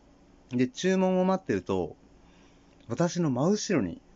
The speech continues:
本当にもう、ね、えー、今までコロナが流行る前までぐらいの感じの距離でピタッて立たれまして。これはどうしようかなと思って、まあ、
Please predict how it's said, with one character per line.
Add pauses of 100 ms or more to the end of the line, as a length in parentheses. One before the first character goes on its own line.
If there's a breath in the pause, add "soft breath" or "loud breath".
(120)
本
当
に
も
う、 (1800)
ね、 (140)
え (120)
ー、
今
ま
で
コ
ロ
ナ
が (180)
流
行
る
前
ま
で (300)
ぐ
ら
い
の
感
じ
の
距
離
で
ピ
タ
ッ
て
立
た
れ
ま
し
て。 (1800 loud breath)
こ
れ
は
ど
う
し
よ
う
か
な
と
思
っ
て、
ま
あ、